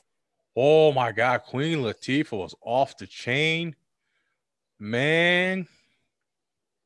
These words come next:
if you're not watching that show, you have to watch that show. Queen Latifah is the bomb, y'all. She,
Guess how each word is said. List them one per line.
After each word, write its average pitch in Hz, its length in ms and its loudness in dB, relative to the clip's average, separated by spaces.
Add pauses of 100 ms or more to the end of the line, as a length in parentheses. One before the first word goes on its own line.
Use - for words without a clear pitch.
(880)
if 101 120 -16
you're 143 100 -6
not 165 200 0
watching 135 380 2
that 104 160 -4
show, 107 220 -6
you 104 200 -10
have 113 200 -4
to 92 60 -14
watch 92 340 -10
that 87 140 -12
show. 87 380 -16 (960)
Queen 147 300 -10
Latifah 113 560 -12
is 92 80 -20
the 82 140 -18 (140)
bomb, 107 460 -6
y'all. 90 380 -8
She, 147 400 -8